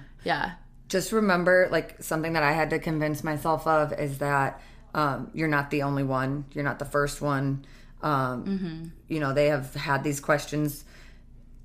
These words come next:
Speaker 2: you know, for years now. Um, they likely have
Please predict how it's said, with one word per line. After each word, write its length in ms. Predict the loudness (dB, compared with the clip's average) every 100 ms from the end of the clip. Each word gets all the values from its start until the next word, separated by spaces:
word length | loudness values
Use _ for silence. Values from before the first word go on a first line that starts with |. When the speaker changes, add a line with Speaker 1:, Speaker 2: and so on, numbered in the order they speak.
| -18 -18 -20 -8
Speaker 2:
you 120 | -2
know, 160 | -2 -2
for 180 | 0 0
years 520 | 4 4 6 4 2
now. 500 | 4 6 8 8 8
Um, 340 | 4 0 0 0
they 140 | 2
likely 400 | 4 2 2 0
have 580 | 0 0 2 0 -4